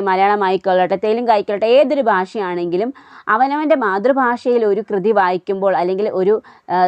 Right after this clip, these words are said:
സാഹിത്യ രചന രചിക്കുമ്പോഴൊക്കെ കിട്ടുന്ന അത്രത്തോളം ആ, ആനന്ദമൊന്നും വേറൊരു ഭാഷയിൽ രചിക്കുമ്പോഴോ വായിക്കുമ്പോഴോ ലഭിക്കില്ല എന്നാണ് പറയുന്നത്. അപ്പോൾ സാഹിത്യം ഇങ്ങനെ ഒരു അനുഭവത്തെ പലതാക്കി പെരുക്കുന്നതിന് സാഹിത്യത്തിന് വൽ-, വളരെ അധികം പങ്കുണ്ട്.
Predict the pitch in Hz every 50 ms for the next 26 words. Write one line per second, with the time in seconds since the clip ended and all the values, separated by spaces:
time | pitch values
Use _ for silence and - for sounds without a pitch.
0 | 180 - 196 190 196 196 196 - 226 220 202 196 196 185 202 202 202 202 196 175
1 | 175 180 - 214 208 214 208 196 185 - 202 180 - 208 170 208 196 185 196 233
2 | - - - - - 190 196 - 208 196 196 202 214 233 - _ _ _ _ -
3 | - - - - _ - - 190 185 185 - 185 190 202 208 220 226 208 240 214
4 | 190 185 196 262 294 320 - - - _ - 208 240 277 294 277 254 247 214 214
5 | 196 190 196 - - 220 208 202 196 185 190 185 170 165 175 - 214 208 202 220
6 | 240 269 285 262 214 180 180 175 - - 196 196 190 196 226 226 214 208 185 220
7 | 208 - 247 233 233 240 208 202 196 190 180 180 185 180 175 160 156 156 160 160
8 | 160 - 208 208 - 202 196 208 233 269 285 254 - 285 269 285 302 - - -
9 | _ _ _ - 233 254 277 285 285 277 262 254 240 220 220 233 247 226 277 302
10 | 285 285 285 277 - 262 262 262 240 208 190 214 233 247 226 220 - 247 214 -
11 | 202 196 196 196 - - 226 233 226 226 226 220 220 240 - - 208 185 190 208
12 | 220 226 - 233 226 208 226 220 214 196 185 180 - - 190 180 185 190 202 226
13 | 240 - 185 180 190 202 220 220 202 202 175 185 214 233 220 190 180 240 302